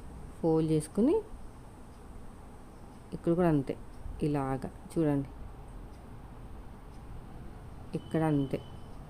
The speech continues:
ఇలా ఫోల్డ్ చేసుకుని సూదిని కిందకి దింపి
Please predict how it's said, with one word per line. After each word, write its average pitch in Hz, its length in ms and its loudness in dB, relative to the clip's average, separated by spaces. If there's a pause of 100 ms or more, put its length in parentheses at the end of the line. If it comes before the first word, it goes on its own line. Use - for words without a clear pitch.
(1120)
ఇలా 160 240 4
ఫోల్డ్ 165 260 6
చేసుకుని 170 300 6
సూదిని 170 320 8
కిందకి 160 260 6
దింపి 160 240 4